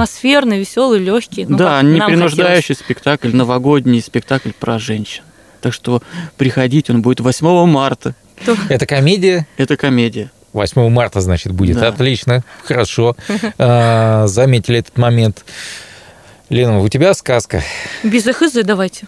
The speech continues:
Speaker 3: А, без Э Х З.
Speaker 1: Да,
Speaker 3: Ты
Speaker 1: да.
Speaker 3: тоже здесь выступила как, э, режиссёр?
Speaker 1: Нет, я здесь как, э, участник
Speaker 3: Мгм.
Speaker 1: единственный.
Speaker 3: <laughs>
Speaker 1: <laughs> Да, это моноспектакль, он готовился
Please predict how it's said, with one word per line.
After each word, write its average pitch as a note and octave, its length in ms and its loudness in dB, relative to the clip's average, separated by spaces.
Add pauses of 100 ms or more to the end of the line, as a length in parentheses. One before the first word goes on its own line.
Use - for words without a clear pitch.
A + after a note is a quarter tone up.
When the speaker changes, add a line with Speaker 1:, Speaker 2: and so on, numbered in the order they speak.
Speaker 3:
А, C3+ 180 0
без G2+ 200 -2
Э D#3 80 2
Х G3 120 2
З. E3 140 2
Speaker 1:
Да, G#3+ 280 2
Speaker 3:
Ты G#3 140 0
Speaker 1:
да. G3 60 2
Speaker 3:
тоже G3 180 2
здесь C3+ 220 0
выступила A#2 500 0
как, - 280 -4
э, A2+ 380 4
режиссёр? A2+ 520 -2
Speaker 1:
Нет, A#3 320 2
я A#3+ 180 2
здесь A3 180 0
как, G#3+ 260 -2
э, F3 400 2
участник F3+ 540 -2
Speaker 3:
Мгм. G3+ 80 0
Speaker 1:
единственный. A3 680 2 (140)
Speaker 3:
<laughs> - 440 -2
Speaker 1:
<laughs> A#3+ 920 0
Да, G#3+ 200 -2
это G#3 180 -4
моноспектакль, A3+ 840 -2
он F#3+ 280 -4
готовился F3+ 920 -4